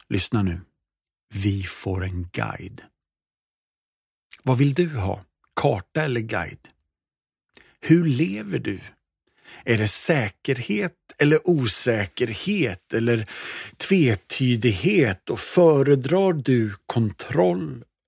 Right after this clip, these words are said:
över tillit? Önskar du att gå efter någon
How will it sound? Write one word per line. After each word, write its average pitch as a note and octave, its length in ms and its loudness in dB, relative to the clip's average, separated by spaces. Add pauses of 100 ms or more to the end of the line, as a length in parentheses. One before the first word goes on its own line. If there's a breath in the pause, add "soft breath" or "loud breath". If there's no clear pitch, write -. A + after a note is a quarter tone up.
över A#2 600 0 (120)
tillit? C#3 580 -2 (1300 loud breath)
Önskar C3+ 600 4
du A#2 360 2
att - 220 -6
gå D#3 440 4
efter - 440 -2
någon E3+ 460 -2